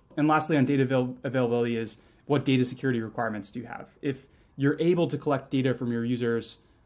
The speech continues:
and use that to retrain your model, then that bodes well for the overall cost of the project. If, on the other hand, you're not even able to look at the data that your users are generating,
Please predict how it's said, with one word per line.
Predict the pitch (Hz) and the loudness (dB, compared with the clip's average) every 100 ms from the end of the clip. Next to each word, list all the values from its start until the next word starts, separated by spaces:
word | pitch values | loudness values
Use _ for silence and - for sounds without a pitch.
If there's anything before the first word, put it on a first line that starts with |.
| - | -6
and | 127 120 120 | -2 -2 -2
use | 151 151 | 0 0
that | 143 | 0
to | 135 | 0
retrain | 123 127 135 | -2 0 0
your | 120 | 0
model, | 117 113 113 113 - | 0 -2 -4 -8 -4
then | 131 117 113 - _ - | -2 0 -2 -8 _ -4
that | 135 139 127 | -4 -2 2
bodes | 143 139 | 2 2
well | 135 127 | 0 0
for | 123 120 | 0 -4
the | 117 - | -4 0
overall | 147 127 123 | 0 2 0
cost | 117 117 - | -2 -8 -8
of | 113 | -12
the | |
project. | - 135 151 165 - _ _ _ - | -4 -2 -2 -4 -10 _ _ _ 0
If, | 170 151 - | 0 0 0
on | 151 | 2
the | 147 | 4
other | 147 | 4
hand, | 131 135 123 - - | 2 2 0 -2 -4
you're | 139 143 | 0 2
not | 139 135 | 4 2
even | 131 139 | 2 2
able | 135 131 | 2 -2
to | 127 | -2
look | 139 135 196 - | 0 2 2 0
at | 135 | -4
the | 135 | -2
data | 127 120 117 110 | -2 -2 -2 -2
that | 131 | -2
your | 123 | -2
users | 120 139 143 131 120 - | 0 0 2 0 -2 -6
are | 127 113 | -6 -4
generating, | 107 190 196 139 127 117 | -2 0 2 2 2 -2